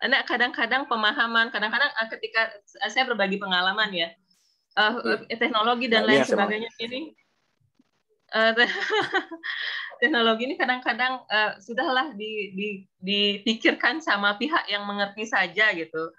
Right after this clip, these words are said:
Speaker 1: Pokoknya saya
Speaker 2: Ya.
Speaker 1: mikirin yang ini saja, tapi sekarang kan kita harus ada di dalam rumah sendiri, kita berhadapan dengan teknologi sendiri.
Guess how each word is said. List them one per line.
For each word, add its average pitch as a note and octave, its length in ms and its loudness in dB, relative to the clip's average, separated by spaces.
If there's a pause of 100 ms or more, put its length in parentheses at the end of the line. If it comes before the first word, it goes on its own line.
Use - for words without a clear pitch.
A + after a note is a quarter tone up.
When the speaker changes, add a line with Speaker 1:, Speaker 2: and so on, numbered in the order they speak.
(340)
Speaker 1:
Pokoknya A#3 400 2
saya A#3+ 240 4
Speaker 2:
Ya. B3 160 8
Speaker 1:
mikirin A3+ 320 4
yang G3+ 80 2
ini - 240 -12
saja, F#3+ 400 2
tapi G#3 240 -2
sekarang C#4 480 0
kan F4+ 160 -2
kita C#4 160 -10 (160)
harus A3+ 160 0
ada F3+ 240 -2
di F3 160 -4
dalam D#3+ 240 -4
rumah C#4 320 -2
sendiri, C4 640 -4 (160)
kita F#3+ 240 -2
berhadapan E3+ 560 0
dengan E3+ 320 -2
teknologi F3 560 -2
sendiri. C4+ 560 -4